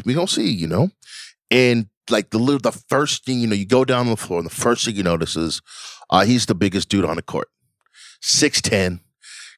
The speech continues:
can dribble, can pass, can shoot.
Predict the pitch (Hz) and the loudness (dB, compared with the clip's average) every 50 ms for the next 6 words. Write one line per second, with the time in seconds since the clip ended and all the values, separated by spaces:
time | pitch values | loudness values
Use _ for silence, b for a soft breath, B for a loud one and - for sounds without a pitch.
0 | B _ _ - - 113 92 82 82 76 - 131 131 127 117 120 120 120 117 _ | B _ _ -2 0 0 0 0 -2 0 4 4 6 6 6 2 2 0 -2 _
1 | - - 90 - - - - - 104 113 113 107 104 104 107 - - - - 98 | -6 -8 -6 -6 -6 -4 0 2 2 4 4 4 2 0 0 -4 -6 -8 -10 -10
2 | 82 80 - - - - - 113 110 110 110 | -8 -6 -4 -2 0 2 2 2 2 2 0